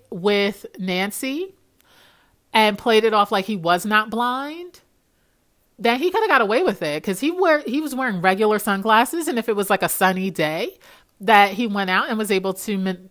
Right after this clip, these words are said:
um, maneuver without his cane or any indication that he was vision impaired, I think he coulda got away with it. But who the heck uses their own knife outside the house? Now, it wasn't like self-defense and the situation broke off in the house,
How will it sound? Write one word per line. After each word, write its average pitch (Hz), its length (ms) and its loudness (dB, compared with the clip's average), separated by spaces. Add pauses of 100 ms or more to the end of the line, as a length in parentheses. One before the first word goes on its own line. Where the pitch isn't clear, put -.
um, 170 360 2
maneuver 190 480 -2
without 180 520 -2
his 185 260 -6
cane 214 540 -8 (360)
or 196 180 -2
any 214 280 -2
indication 214 640 -2
that 208 120 0
he 220 80 -2
was 190 160 -4
vision 180 280 -2
impaired, 185 640 -2 (1120)
I 233 120 8
think 403 140 2
he 349 100 0
coulda 269 180 2
got 208 140 6
away 214 200 2
with 220 180 -6
it. 156 220 -6 (280)
But 247 260 2
who 392 240 2
the 415 100 0
heck 311 200 -2
uses 302 380 -4
their 269 200 0
own 247 300 0
knife 226 500 -2
outside 240 460 6
the 220 60 0
house? 175 440 4
Now, 208 200 4
it 214 60 -4
wasn't 254 240 -2
like 202 140 -2
self-defense 208 680 -2
and 190 100 -6
the 170 80 -6
situation 185 560 -4
broke 180 260 -2
off 175 220 0
in 180 80 -6
the 160 60 -8
house, 196 360 2